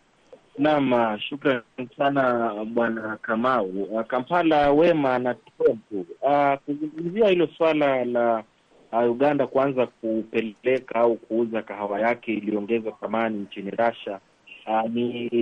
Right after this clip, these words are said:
jambo ambalo limechukuliwa vyema sana na wachambuzi, wanasema kwamba litachangia pakubwa katika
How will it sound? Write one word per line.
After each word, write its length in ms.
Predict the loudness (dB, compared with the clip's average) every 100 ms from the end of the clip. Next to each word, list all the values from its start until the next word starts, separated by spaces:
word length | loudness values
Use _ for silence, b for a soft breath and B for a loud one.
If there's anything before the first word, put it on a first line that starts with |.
| 0
jambo 300 | 0 0 0
ambalo 360 | -2 0 0 0
limechukuliwa 1080 | 0 0 0 -4 -10 -4 0 2 4 2 0
vyema 380 | 0 0 0 -6 -4
sana 300 | -4 -2 -4
na 160 | -4 -4
wachambuzi, 680 | -2 -2 -2 -6 -4 -4 -2
wanasema 480 | -4 -4 -6 -4 -4
kwamba 360 | -4 -2 -2
litachangia 580 | -4 -6 -10 -10 -4 -6
pakubwa 500 | -6 -16 -10 -6 -6
katika 360 | -8 _ -18